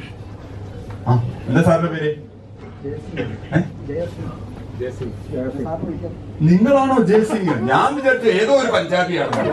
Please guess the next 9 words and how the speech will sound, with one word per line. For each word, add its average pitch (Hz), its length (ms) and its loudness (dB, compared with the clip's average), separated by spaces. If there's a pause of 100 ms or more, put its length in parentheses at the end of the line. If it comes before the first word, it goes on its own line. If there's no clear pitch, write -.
(840)
ഇന്ന് 226 160 6
രാവിലെ 277 480 2
മെസ്സേജ് 240 240 0
ഒരു 226 80 0
welcome 226 460 0
to 247 80 -2
കാലിക്കറ്റ്, 208 420 0
ഞാൻ 180 100 0
ജയസിംഗ്. 214 640 0